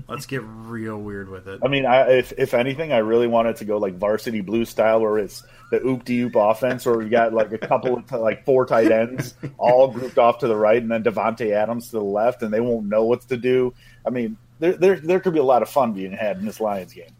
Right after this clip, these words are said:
Speaker 1: Uh, yeah, I mean, if you listen to a lot of people that say McCarthy doesn't know how to be creative, so he won't actually ever do that. And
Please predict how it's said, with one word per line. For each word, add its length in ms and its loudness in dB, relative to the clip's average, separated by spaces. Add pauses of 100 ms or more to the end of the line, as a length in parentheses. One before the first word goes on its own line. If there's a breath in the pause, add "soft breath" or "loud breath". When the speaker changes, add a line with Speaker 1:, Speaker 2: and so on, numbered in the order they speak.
(120)
Speaker 1:
Uh, 520 0
yeah, 320 0
I 60 2
mean, 340 -2
if 160 -10
you 80 -4
listen 240 -6
to 20 -4
a 20 -4
lot 120 -2
of 60 -8
people 180 -6
that 100 -4
say 140 -8
McCarthy 400 -10
doesn't 180 -8
know 60 -6
how 80 -6
to 40 -10
be 120 -10
creative, 480 -8
so 160 -10
he 100 -12
won't 180 -10
actually 300 -12
ever 140 -12
do 160 -14
that. 320 -10
And 320 -14